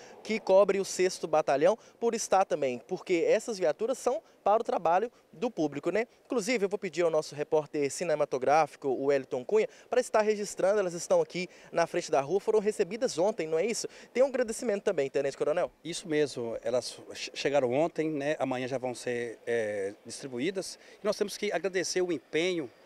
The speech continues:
Speaker 2: do nosso comandante-geral, da diretoria Logística e Finanças,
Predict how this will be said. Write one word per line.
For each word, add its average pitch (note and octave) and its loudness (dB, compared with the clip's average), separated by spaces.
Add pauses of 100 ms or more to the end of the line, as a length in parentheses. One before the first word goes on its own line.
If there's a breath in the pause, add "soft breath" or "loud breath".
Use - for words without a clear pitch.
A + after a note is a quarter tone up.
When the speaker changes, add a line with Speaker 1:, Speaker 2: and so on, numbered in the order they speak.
(300 loud breath)
Speaker 2:
do - -10
nosso C#3 -4
comandante-geral, C3+ -2 (100)
da C#3 0
diretoria B2+ -4 (220)
Logística C3 -2 (240)
e C#3+ -4
Finanças, C3+ -2